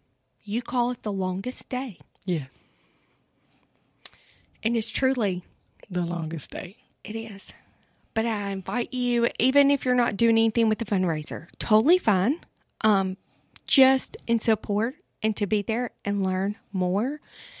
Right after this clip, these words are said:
Speaker 1: If you know somebody who has a family member struggling with Alzheimer's, Candace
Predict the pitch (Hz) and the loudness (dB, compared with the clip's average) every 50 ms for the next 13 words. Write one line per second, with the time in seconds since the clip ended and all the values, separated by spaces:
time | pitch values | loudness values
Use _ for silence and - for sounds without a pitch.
0 | - - - - _ - 269 - 269 262 247 226 214 214 208 214 226 254 262 - | -20 -20 -20 -12 _ -10 -6 -4 -2 0 0 0 0 0 0 0 -2 -2 -4 -2
1 | - 285 254 233 240 226 226 226 269 311 320 311 285 - - - 208 220 214 214 | -2 0 2 4 4 2 2 0 -2 -6 -8 -10 -12 -14 -6 -2 0 2 2 2
2 | 214 214 214 208 214 208 208 - 226 - - 214 220 220 226 226 226 226 226 226 | 0 -2 -2 -2 -4 -4 -2 -2 -4 -4 -2 -2 0 0 0 2 2 2 0 0
3 | 220 233 233 - - - 202 185 - 214 220 233 233 233 233 - 214 220 220 226 | 0 -2 -2 -2 0 0 -2 -2 0 0 0 2 2 2 0 0 -2 -2 -2 -4
4 | - 233 226 220 220 226 240 233 - - _ - - - - - - - - - | -4 -4 -4 -2 -2 -2 -4 -4 -6 -12 _ -20 -20 -20 -20 -20 -20 -20 -20 -20
5 | _ _ _ _ _ _ - 247 247 254 294 330 320 - - | _ _ _ _ _ _ -4 -2 0 0 0 -2 -4 -4 -8